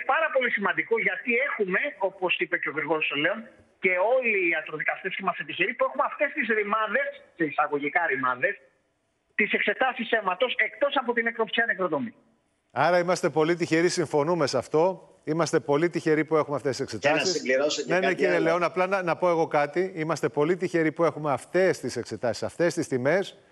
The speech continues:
Speaker 2: Αυτές οι εξετάσεις και αυτές οι τιμές σε συνάρτηση, επαναλαμβάνω, με τον τρόπο με τον οποίο έχει περιγράψει τόσο η Ειρήνη Μουρτζούκου,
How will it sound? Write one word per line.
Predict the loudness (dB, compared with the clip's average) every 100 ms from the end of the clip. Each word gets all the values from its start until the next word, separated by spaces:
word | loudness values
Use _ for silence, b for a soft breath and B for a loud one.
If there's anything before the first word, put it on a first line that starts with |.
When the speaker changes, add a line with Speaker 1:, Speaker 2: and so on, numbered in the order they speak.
| b b b b _
Speaker 2:
Αυτές | -8 0 2 2
οι |
εξετάσεις | 0 2 0 2
και | 0
αυτές | 0 0
οι | 0
τιμές | -2 2 0 -2
σε | -4 0 2
συνάρτηση, | 0 0 2 2 -2 -8 -8
επαναλαμβάνω, | -6 -4 -2 0 2 2 2 -2 B B B
με | -2
τον | 0
τρόπο | 4 4 2
με | 0
τον | 0
οποίο | 0 2
έχει | 2 2
περιγράψει | 0 0 2 2 0 -8 -14 _
τόσο | 0 0 4 4
η |
Ειρήνη | 4 2
Μουρτζούκου, | 2 0 0 -2 -2 -14